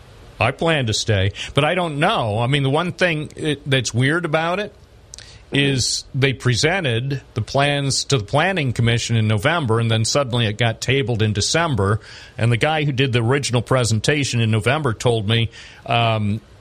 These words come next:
Speaker 1: there are some things they still need to work out, so I don't know. I mean, think about this, though. Wouldn't it be great,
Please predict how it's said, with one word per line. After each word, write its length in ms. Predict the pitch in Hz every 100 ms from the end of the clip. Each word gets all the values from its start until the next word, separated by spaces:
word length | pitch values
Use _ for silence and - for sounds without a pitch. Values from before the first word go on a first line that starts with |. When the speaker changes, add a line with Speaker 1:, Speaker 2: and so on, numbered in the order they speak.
| -
Speaker 1:
there 220 | 139 127
are 60 | 113
some 220 | - 123
things 300 | 139 139 117
they 120 | 120
still 240 | - 139 120
need 220 | 120 107
to 40 |
work 380 | 95 117 113 -
out, 440 | 131 135 110 110
so 520 | - 131 110 110 101 98 - -
I 140 | - 160
don't 280 | 165 135 117
know. 380 | 135 117 78 - - 104
I 80 |
mean, 240 | 143 139 120 - - - -
think 180 | 233
about 340 | 269 170 139 -
this, 280 | 247 - -
though. 140 | 90
Wouldn't 280 | 107 202 202
it 60 |
be 100 | 160
great, 560 | 127 113 113 113 202